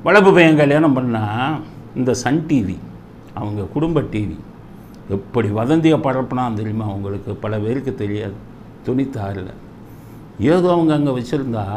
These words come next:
டி வியில பத்தாயிரம் ஆடு வெட்டுறாங்கன்னு போடுறான் சன் டி வியில. முப்பதாயிரம் கோழியை வெட்டினாங்க வதந்தி சன் டி வியில போடுறான். current அங்கிருந்து எடுத்தாங்க.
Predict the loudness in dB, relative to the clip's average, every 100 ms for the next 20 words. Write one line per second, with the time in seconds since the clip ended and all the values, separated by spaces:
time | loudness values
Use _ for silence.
0 | -8 -10 -16 -20 -20 -6 0 2 4 2
1 | 0 -4 -8 -10 -18 -20 -20 -20 -20 -20
2 | -20 -20 -20 -20 -8 -4 0 4 6 6
3 | 6 6 8 8 6 2 2 0 0 -2
4 | -4 -4 -6 -6 -4 -4 -4 -6 -10 -16
5 | -20 -20 -20 -20 -20 -20 -20 -20 -20 -20
6 | -20 -16 0 2 6 8 8 8 6 10
7 | 10 10 8 6 2 2 0 -4 -8 -16
8 | -6 -2 2 6 4 4 -6 -14 -6 0
9 | 2 2 0 -2 -4 -6 -8 -14 -20 -20
10 | -20 -6 0 2 4 6 6 6 6 6
11 | 4 2 2 2